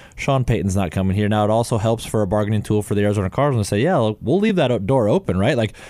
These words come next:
that is a beautiful thing to be able to dangle out once you kinda hone in on your candidates and say, "Well,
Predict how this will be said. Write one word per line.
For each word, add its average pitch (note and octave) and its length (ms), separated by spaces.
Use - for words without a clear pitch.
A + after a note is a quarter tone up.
that C3+ 180
is C#3+ 100
a A#2+ 80
beautiful A#2+ 400
thing A#2 160
to G#2 80
be A2 120
able G#2+ 160
to G2+ 60
dangle G#2 400
out A2 200
once G#2+ 360
you A#2 80
kinda G#2 280
hone A2 260
in A2+ 100
on G2+ 120
your G2 100
candidates A#2 440
and F2+ 80
say, G2 180
"Well, G2+ 280